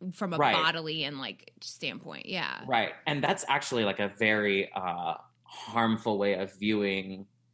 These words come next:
Speaker 2: trans women because, um, and, and I didn't know that at the time, and, and, you know, through education and studying,
Speaker 1: Yeah.
Speaker 2: things like that, um, there's no, like, one correct way to be trans
Speaker 1: Right.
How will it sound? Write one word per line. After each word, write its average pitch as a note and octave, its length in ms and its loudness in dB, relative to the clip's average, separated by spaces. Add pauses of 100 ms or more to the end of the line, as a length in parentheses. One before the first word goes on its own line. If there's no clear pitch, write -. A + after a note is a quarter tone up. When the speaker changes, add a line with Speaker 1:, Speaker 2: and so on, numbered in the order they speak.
(140)
Speaker 2:
trans G#2+ 340 0
women G2+ 280 -2
because, F#2+ 840 -2
um, F#2 640 -6 (460)
and, C#3+ 180 -2
and D3 100 0
I C#3+ 100 4
didn't B2+ 220 -2
know A#2+ 120 4
that A#2 120 4
at A2 100 4
the A2 60 -4
time, G2+ 400 2
and, G2 260 -2
and, G2+ 220 -2 (200)
you F2+ 120 -10
know, F2+ 140 -6 (160)
through G#2+ 240 -2 (160)
education F#2 560 -6
and F2+ 100 -14
studying, F2 400 -2
Speaker 1:
Yeah. - 120 -18
Speaker 2:
things F#2+ 120 -20
like G2 120 -16
that, G2 180 -4 (500)
um, A2+ 800 4 (680)
there's C3 260 0
no, B2 680 0
like, B2+ 300 -2 (340)
one C3+ 600 0 (440)
correct A2+ 680 -2
way A2+ 380 0
to G#2+ 220 -4
be F2+ 320 -6
trans G2 800 -6
Speaker 1:
Right. D#2+ 220 -10